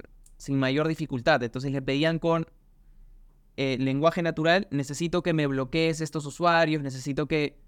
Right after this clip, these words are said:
aísles estas máquinas que están infectadas, necesito que me ayudes haciendo un triaje de toda la compañía", y en cuestión de segundos tenían la respuesta. Entonces, volvemos de nuevo a la, a la productividad y a la reducción de tiempos.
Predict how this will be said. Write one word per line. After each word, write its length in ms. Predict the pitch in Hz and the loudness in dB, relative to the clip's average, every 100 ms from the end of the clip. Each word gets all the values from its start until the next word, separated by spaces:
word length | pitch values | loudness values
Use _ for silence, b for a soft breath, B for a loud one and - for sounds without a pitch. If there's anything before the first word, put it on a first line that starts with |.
| - | -4
aísles 500 | 143 160 160 151 147 | 0 0 0 -2 -2
estas 280 | 156 156 151 | -4 -4 0
máquinas 400 | 165 156 147 135 | 0 2 -2 -4
que 60 | |
están 200 | 135 147 | -4 -2
infectadas, 880 | 147 139 131 175 170 165 156 151 - - - _ | -2 -4 -2 0 2 2 0 -2 -6 -20 -20 _
necesito 440 | 135 135 135 147 165 | -8 -6 -4 -2 0
que 80 | 156 | 0
me 100 | 135 | 0
ayudes 300 | 143 165 151 | 0 -2 -4
haciendo 260 | 151 151 | -4 -2
un 60 | 160 | -2
triaje 340 | 139 147 147 | -2 -2 0
de 140 | 160 139 | -2 -2
toda 220 | 147 160 | 0 0
la 100 | 160 | 0
compañía", 640 | 156 135 139 165 170 160 - | -2 -2 0 2 0 -2 -4
y 160 | 135 135 | -4 -2
en 80 | |
cuestión 340 | 127 131 160 165 | -2 -4 0 0
de 100 | 175 | 0
segundos 400 | 143 147 180 208 | 0 0 0 0
tenían 280 | 135 135 139 | 0 2 2
la 80 | |
respuesta. 440 | 135 135 127 - - - - - - _ - - _ | 0 -4 -6 -6 -12 -20 -20 -20 -20 _ -20 -20 _
Entonces, 380 | - 147 160 - - - - - - - | -4 -2 -2 -8 -20 -20 -20 -20 -20 -10
volvemos 480 | 143 139 151 175 180 | -2 0 2 0 0
de 80 | |
nuevo 320 | 156 160 160 170 | 0 0 0 0
a 80 | |
la, 140 | 151 139 | 0 0
a 200 | - 131 | -2 -2
la 160 | 127 | -2
productividad 760 | 127 135 131 131 131 131 139 175 | -2 -4 -4 -4 -2 0 0 2
y 100 | 175 | 2
a 100 | 151 | 2
la 280 | 135 127 123 | 2 0 -2
reducción 640 | 131 135 131 - 156 156 | -2 -2 -4 -4 -2 0
de 120 | 143 | 0
tiempos. 520 | 135 165 135 107 - | 0 2 2 -4 -20